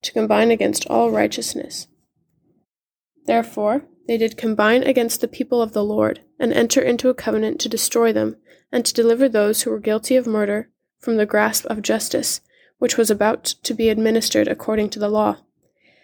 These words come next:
And they did set at defiance the law and the rights of their country, and they did covenant one with another to destroy the governor, and to establish a king over the land, that the land should no more be at liberty,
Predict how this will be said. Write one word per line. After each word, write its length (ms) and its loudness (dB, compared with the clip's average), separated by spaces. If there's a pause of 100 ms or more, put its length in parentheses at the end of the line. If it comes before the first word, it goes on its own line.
(140)
And 120 0
they 80 6
did 160 -2
set 300 2
at 120 -2
defiance 560 -4
the 140 -4
law 420 0 (120)
and 140 -4
the 100 2
rights 340 0
of 80 -6
their 140 -2
country, 560 -6 (460)
and 120 4
they 100 6
did 180 -2
covenant 440 2
one 220 -2
with 160 -2
another 480 0 (120)
to 100 -10
destroy 360 2
the 120 4
governor, 500 0 (260)
and 140 -6
to 100 -4
establish 520 0
a 40 0
king 320 -2
over 200 -2
the 120 -2
land, 380 -2 (380)
that 100 -8
the 120 2
land 320 2
should 180 -2
no 180 0
more 220 2
be 180 0
at 80 2
liberty, 560 0